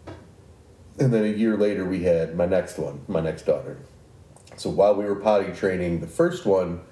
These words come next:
the second one wanted to be a big girl too, so she, she just followed suit. We didn't have to do anything.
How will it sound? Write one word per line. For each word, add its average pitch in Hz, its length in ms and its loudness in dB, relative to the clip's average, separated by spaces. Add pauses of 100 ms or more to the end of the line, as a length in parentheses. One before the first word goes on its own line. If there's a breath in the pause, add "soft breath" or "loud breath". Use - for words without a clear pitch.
(640 loud breath)
the 90 120 -4
second 127 380 4
one 95 180 0
wanted 90 220 0
to 85 60 -6
be 87 160 -2
a - 40 -2
big 82 220 -2
girl 85 220 0
too, 92 480 -2
so 87 240 -4
she, 98 160 -6
she - 180 -6
just 85 220 -6
followed 87 400 2
suit. 78 240 -4
We 85 80 -6
didn't 82 140 -2
have 80 120 -2
to 71 60 -14
do 78 140 -6
anything. - 380 -12